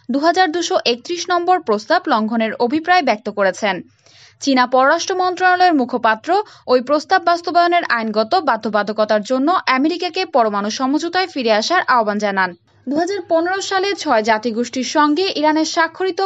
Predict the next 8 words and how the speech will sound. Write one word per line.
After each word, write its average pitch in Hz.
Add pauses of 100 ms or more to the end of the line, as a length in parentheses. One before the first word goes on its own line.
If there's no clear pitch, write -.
(120)
পরমাণু 226 (100)
সমঝোতা 320 (160)
অনুযায়ী 226 (400)
আগামী 247 (140)
আঠারোই 349 (120)
অক্টোবর 233 (140)
ইরানের 233 (100)
উপর 330